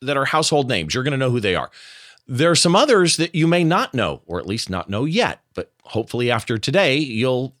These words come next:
follow them on social and learn a little bit more about 'em. I even have a longtime listener of the show that's gonna close us out. And at the very end, I will share some of my examples or my thoughts, two or three of 'em,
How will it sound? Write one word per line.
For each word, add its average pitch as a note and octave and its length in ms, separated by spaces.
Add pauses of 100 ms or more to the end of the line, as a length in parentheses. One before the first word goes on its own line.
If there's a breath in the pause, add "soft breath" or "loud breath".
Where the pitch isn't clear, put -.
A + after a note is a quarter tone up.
follow D3+ 340
them G2 220
on G#2 160
social A#2 440
and G#2+ 260
learn A#2+ 180
a A#2 40
little A2+ 200
bit A2 160
more A2 160
about A#2+ 240
'em. - 120 (400 loud breath)
I A2+ 60
even A3+ 220
have G#3 160
a E3 40
longtime C#3 640
listener C3 500
of D#3 120
the E3+ 60
show E3+ 280
that's A#2 220
gonna G2 160
close C3 420
us G#2+ 160
out. D#3 280 (320 loud breath)
And A2 80
at G#2 80
the A#2 80
very D#3+ 500
end, C2 400 (800 soft breath)
I D3 220
will G3+ 180
share E3 340
some D3+ 220
of C3 160
my C#3+ 240
examples A2+ 640
or G2 80
my C3+ 240
thoughts, G2 400
two C#3 120
or B2+ 80
three F#2 280
of D#2+ 100
'em, F#2+ 160